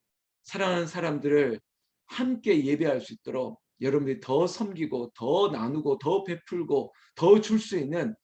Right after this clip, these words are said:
그런 고난주간의 특별한 의미가 여러분들의 삶 속에서 새겨지기를 예수님의 이름으로 축원합니다. 축원합니다. 찬송가 사백오십팔 장, 제가 고난주간,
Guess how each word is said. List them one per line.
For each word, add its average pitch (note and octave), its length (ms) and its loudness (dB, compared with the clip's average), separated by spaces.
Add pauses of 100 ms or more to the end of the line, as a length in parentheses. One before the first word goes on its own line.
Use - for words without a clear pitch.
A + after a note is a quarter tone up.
(140)
그런 C3 360 -4
고난주간의 D3+ 840 -2 (200)
특별한 G3+ 480 0
의미가 C#3 600 0 (240)
여러분들의 B2+ 360 2
삶 C3+ 260 -4
속에서 C#3 380 -4
새겨지기를 D3 960 0 (340)
예수님의 B2 460 0
이름으로 A2+ 500 0 (240)
축원합니다. G2 720 -6 (140)
축원합니다. B2+ 840 2 (280)
찬송가 F3 380 0
사백오십팔 E3 800 2
장, B2+ 200 -2 (320)
제가 C#3 180 2
고난주간, D3+ 680 2